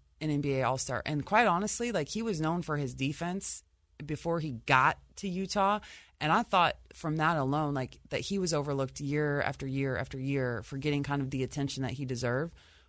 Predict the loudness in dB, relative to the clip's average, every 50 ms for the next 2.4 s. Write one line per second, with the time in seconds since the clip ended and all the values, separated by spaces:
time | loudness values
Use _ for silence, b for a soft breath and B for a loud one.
0 | B B _ _ _ 4 4 4 2 -2 -10 -20 _ -20 -20 -18 -8 -4 -4 -2
1 | 0 0 0 0 0 -2 0 0 0 0 0 0 0 -2 -2 -4 -4 -6 -2 2
2 | 2 4 4 2 0 -4 -4